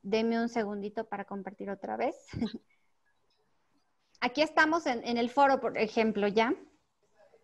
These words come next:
Entonces, eh, perdón que ya. Me voy aquí a editar ajustes y digamos que en tu instrucción la palabra aquí es esta, ¿sí?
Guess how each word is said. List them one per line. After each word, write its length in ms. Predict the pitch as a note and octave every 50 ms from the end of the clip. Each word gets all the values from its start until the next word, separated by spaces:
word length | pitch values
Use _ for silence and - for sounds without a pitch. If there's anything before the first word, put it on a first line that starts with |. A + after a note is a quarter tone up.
| _ _ -
Entonces, 720 | G#3+ G3+ G#3 - A3 A3 A3+ A3 - A#3+ A#3 A#3 A#3 _ _ -
eh, 80 | - - _
perdón 400 | F#3+ F#3 F#3+ G3 G3+ G#3 G#3+ G#3+
que 160 | - G3+ F#3
ya. 180 | G3 G3 G3 G3+ G3+ _ _ _ _ _ _ _ _ _ _ _ _ _ _ _ _ _ _
Me 140 | - B3 B3
voy 220 | A#3+ C#4 C#4 D4
aquí 360 | D4+ D#4 D#4 - C4+ C#4+ C#4 -
a 80 | B3 B3+
editar 360 | A#3 A3+ G#3 - - A#3 A#3+
ajustes 680 | B3 B3 - A#3 A3+ A3 - - C4+ C#4 D4+ D4+ - _ _ _ -
y 340 | A#3 A#3 A#3 A#3+ A#3+ - - -
digamos 580 | G#3 A#3 A3+ A#3 A#3 A#3+ B3+ C4+ C#4+ C#4+ - - -
que 240 | B3 A#3+ B3+ - -
en 200 | - A#3 A#3 A#3
tu 80 | - A3+
instrucción 720 | A3+ A3 - - G#3+ G3+ - - - B3 B3 C4+ D#4 E4 - - - _ - - - _ _ _ -
la 200 | A#3 A#3 A3+ -
palabra 580 | A3+ A#3 A#3+ A#3+ B3 B3 C4 C4+ C4+ B3 - - _ _ -
aquí 480 | A3+ A#3 A3+ - B3+ C#4 D4+ D#4 - G3+
es 160 | A#3 A#3 A3
esta, 440 | A3 A3 A3 A3 - - G3 G3 - _
¿sí? 320 | _ - - A#3+ C4 E4+